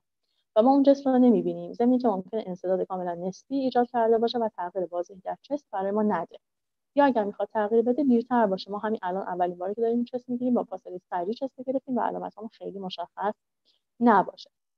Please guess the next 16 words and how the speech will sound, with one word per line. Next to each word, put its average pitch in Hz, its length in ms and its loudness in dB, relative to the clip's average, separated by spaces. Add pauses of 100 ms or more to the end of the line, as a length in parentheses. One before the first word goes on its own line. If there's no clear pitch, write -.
(360)
اه، 226 260 6
می‌شه 381 280 4
سی 349 180 -2
تی 330 140 0
اسکن 247 260 0
رو 233 180 2
انجام 202 460 -4
داد، 190 180 4
سی 190 160 -20
تی - 120 -14
اسکن 202 260 -14
اجسام 185 300 -10
رادیولوسنت 175 600 -6
رو 180 60 -10
به 180 60 -20
صورت 180 220 -14